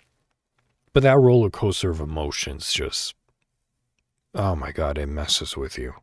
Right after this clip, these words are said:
It messes with you in a lot of ways. And, uh, it is a result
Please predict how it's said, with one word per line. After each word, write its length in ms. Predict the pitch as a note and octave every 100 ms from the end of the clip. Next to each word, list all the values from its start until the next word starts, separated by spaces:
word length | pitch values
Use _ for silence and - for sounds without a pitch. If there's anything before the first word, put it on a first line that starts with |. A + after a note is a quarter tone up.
| _
It 180 | A#2 G2
messes 480 | F2+ E2 - E2 -
with 220 | D2+ -
you 200 | D#2 D2 -
in 220 | G2 E2
a 60 |
lot 280 | D#2+ D#2 D2+
of 80 | D2
ways. 400 | - - - - _ _ _ _ _ _ _ _ _ _ _ _ _ _ _ _ _ _ _ _ _ _ _ _ _ _
And, 480 | C3+ A#2+ G#2+ G2+ F#2+
uh, 200 | F#2 F2+ - _
it 200 | - B2+
is 160 | A#2 -
a 60 | A#2
result 760 | A2+ G2 G#2+ G#2+ F#2+ -